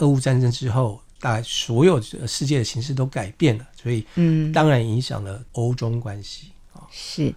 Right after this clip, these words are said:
Speaker 2: 好，这等一下我们还会谈得更深入一点哈。那我们刚刚是从欧洲的角度来看，它跟中国大陆的关系。接下来我们换个角度来看，或许会更清晰一点，就是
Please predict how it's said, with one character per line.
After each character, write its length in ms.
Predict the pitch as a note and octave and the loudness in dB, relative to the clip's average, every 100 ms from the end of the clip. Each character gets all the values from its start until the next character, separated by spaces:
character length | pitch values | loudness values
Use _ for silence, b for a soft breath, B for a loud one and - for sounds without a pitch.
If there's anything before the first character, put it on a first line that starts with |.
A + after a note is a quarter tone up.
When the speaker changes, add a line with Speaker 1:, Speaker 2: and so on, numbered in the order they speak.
| b b b | b b b
Speaker 2:
好， 140 | - - | -6 0
这 140 | E3+ | 4
等 80 | D3 | 4
一 20 | |
下 160 | D3+ D#3 | 4 2
我 60 | |
们 160 | C#3+ C#3+ | 2 -2
还 180 | - C#3+ | 0 2
会 260 | D#3 D3 - | 2 2 -4
谈 160 | - C#3 | -6 -4
得 80 | C#3 | 0
更 200 | F#3+ E3+ | 2 2
深 320 | - G3 G3 | 4 4 4
入 240 | B3 G3+ | 4 4
一 100 | E3 | 4
点 220 | D#3 C3 | 2 0
哈。 240 | C#3 D#3 - B B B | 0 -2 -2 B B B
那 320 | A3+ F#3+ D#3 | 4 6 4
我 100 | D3+ | 2
们 80 | F3 | 4
刚 80 | G3 | 4
刚 100 | F#3+ | 4
是 80 | |
从 440 | F3 - C#3 D#3+ F3+ | 0 0 2 4 2
欧 260 | - G#3+ G#3+ | 4 6 6
洲 160 | G#3 F#3 | 6 4
的 60 | |
角 140 | D#3 A#2 | 4 0
度 100 | C#3+ | -2
来 140 | A2 | -4
看， 200 | - C#3 | -8 -10
它 120 | C#3 - | -8 -4
跟 200 | C#3 C#3 | -2 0
中 200 | F#3+ F#3 | 0 0
国 160 | C#3 C3 | 0 -2
大 240 | E3 D3 | 0 -2
陆 60 | C3+ | -2
的 80 | B2+ | -2
关 240 | C#3+ C#3+ | 0 0
系。 140 | - | 0
接 80 | E3 | -2
下 160 | C4+ C#4+ | 0 0
来 100 | G3 | 2
我 60 | |
们 80 | D#3+ | 0
换 140 | F3 C4 | 2 2
个 80 | |
角 100 | F#3+ | 2
度 100 | C#3 E3 | 0 -2
来 120 | C3 | -4
看， 160 | - D3+ | -6 -6
或 140 | G3+ | -4
许 160 | F3 C3+ | -4 -6
会 60 | |
更 180 | C#3 F3 | 0 0
清 280 | C#3+ - D#3 | 0 0 0
晰 280 | - D#3+ D3+ | 0 0 0
一 80 | D#3 | 2
点， 240 | C#3 A2 | 2 0
就 120 | E3 | 0
是 180 | - | 0